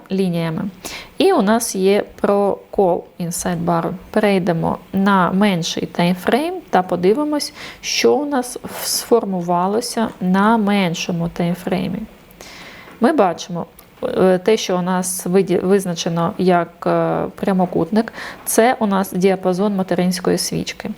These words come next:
Наступний день, це у нас годинний таймфрейм відносно денного. Лініями визначен inside bar. І ще один день, наступний день. Що, що у нас тут коїться? У нас є вихід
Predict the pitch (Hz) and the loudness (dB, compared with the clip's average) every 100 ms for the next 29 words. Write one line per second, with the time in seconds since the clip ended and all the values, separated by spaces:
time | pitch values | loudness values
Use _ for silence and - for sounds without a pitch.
0 | - 196 226 - 208 - 180 175 180 170 | 0 0 0 0 0 0 -4 -2 -4 -4
1 | 180 - - - - - - - - 190 | -8 -14 -20 -20 -20 -20 -20 -4 0 0
2 | 175 196 190 175 160 160 175 165 - 214 | 0 2 2 2 0 0 -2 -2 0 0
3 | 330 269 175 196 214 - 196 180 165 160 | 2 0 0 -2 -2 -2 -2 0 0 0
4 | 165 180 196 - - - - - - - | -2 -4 -4 -8 -12 -12 -12 -16 -18 -18
5 | - 208 226 220 202 202 - 190 185 190 | 0 2 4 2 2 0 2 0 2 -2
6 | 180 185 - 180 175 - 180 180 180 175 | -2 -4 -2 -2 -2 0 0 0 0 0
7 | 202 - - - - - - - 196 185 | -2 -14 -16 -14 -14 -18 -4 2 2 2
8 | - 185 170 175 175 214 202 220 208 202 | 0 2 2 2 2 2 4 2 2 0
9 | 208 - 214 196 185 196 180 - 233 247 | 0 0 -2 0 0 0 -2 0 2 0
10 | - 247 247 202 - 208 208 - - 190 | 2 2 2 -6 -2 0 0 -2 0 2
11 | 165 165 - - - - - - 196 214 | 2 -4 -10 -10 -12 -16 -6 2 4 4
12 | 214 - 196 190 202 175 185 180 233 220 | 0 -4 -2 2 4 4 2 2 2 2
13 | 180 - | -2 -8